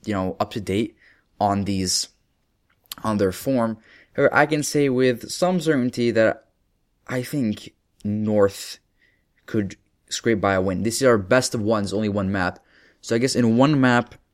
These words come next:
North can take it. Move on to Fnatic versus G two. Fnatic have been kind of an off form lately, but I do believe they can pull past G two.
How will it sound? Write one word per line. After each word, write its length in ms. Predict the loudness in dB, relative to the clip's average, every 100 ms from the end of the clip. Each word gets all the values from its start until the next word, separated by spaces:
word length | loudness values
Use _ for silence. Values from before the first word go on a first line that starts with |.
| _ -4
North 480 | 0 2 0 -6 -18
can 400 | -8 -4 -2 -2
take 280 | -2 -4 -4
it. 140 | -14 _ _ _ -20 -18 -4
Move 120 | -2
on 60 | -2
to 60 |
Fnatic 360 | -4 0 0 2
versus 200 | 0 -2
G 120 | -2
two. 180 | -2 -4
Fnatic 360 | -4 -8 -8 -4
have 180 | -2
been 100 | -2
kind 180 | -4 -2
of 80 | -2
an 120 | -4
off 260 | 0 2 2
form 280 | -2 -4 0
lately, 360 | 0 0 -4 -6 _ _ -4
but 100 | 0
I 40 | 2
do 100 | 2
believe 140 | 0
they 100 | -2
can 180 | -2 -6
pull 280 | -2 0 0
past 600 | -2 -4 -4 -6 -10 -8
G 200 | -8 -6
two. 340 | -6 -6 -6